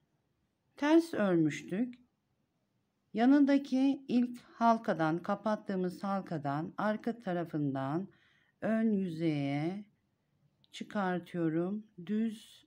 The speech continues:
örgü oldu. Yanındaki halkayı düz ördük. İpimi ön yüzeye alıyorum. Ters örgü yapıyoruz.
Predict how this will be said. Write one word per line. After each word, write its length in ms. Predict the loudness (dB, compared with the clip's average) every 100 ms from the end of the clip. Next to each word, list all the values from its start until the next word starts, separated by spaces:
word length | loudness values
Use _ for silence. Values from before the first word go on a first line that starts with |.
| -6
örgü 760 | -2 0 -2 -4 -4 -4 -6 -16 -6
oldu. 480 | -4 -4 -10 -20 -20 _ _ _ _ _ _ _ _ _ _ _ _ _ _ _ _ _ _ _ -4
Yanındaki 600 | 4 6 8 6 4 2
halkayı 840 | 0 2 0 0 0 0 0 -6 -8 _ _ _ _ _ _
düz 240 | 0 2 4
ördük. 720 | 4 4 2 0 -2 -4 _ _ _ _ _ _
İpimi 680 | -6 -2 2 4 2 0 -4
ön 300 | -2 2 6
yüzeye 640 | 6 4 0 2 2 2
alıyorum. 840 | 0 -2 0 0 0 0 0 -2 -8 _ _ _ _ _ _ _ _ _ _ _ _ _ _ _ _ _ _ _ _ -4
Ters 380 | 2 2 2
örgü 300 | 0 0 0
yapıyoruz. 760 | 0 -2 -4 -6 -4 -4 -4 -8